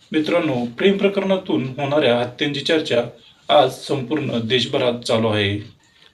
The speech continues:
राजा रघुवंशी प्रकरणाचा अजूनही पूर्णपणे उलगडा झालेला नाही.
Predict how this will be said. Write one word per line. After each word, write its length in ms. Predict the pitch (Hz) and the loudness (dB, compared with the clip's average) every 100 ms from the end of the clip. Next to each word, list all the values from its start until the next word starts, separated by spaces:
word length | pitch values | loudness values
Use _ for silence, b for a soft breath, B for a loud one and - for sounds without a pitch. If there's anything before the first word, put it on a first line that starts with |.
| b b - | b b -8
राजा 360 | 147 147 151 175 | 2 8 8 8
रघुवंशी 760 | 175 175 180 185 - 180 151 | 2 -2 -6 -2 -2 4 4
प्रकरणाचा 760 | 147 139 147 147 151 147 123 110 | 4 0 0 0 2 4 4 4
अजूनही 500 | 139 165 151 156 127 | 2 -2 -2 -2 -2
पूर्णपणे 680 | 127 147 147 156 165 127 | -4 -4 -4 -2 -2 -2
उलगडा 540 | 143 131 120 120 127 117 | -2 -2 -2 0 2 2
झालेला 420 | 117 104 107 110 | 0 -4 -2 0
नाही. 420 | 113 107 107 110 | -2 -2 -6 -10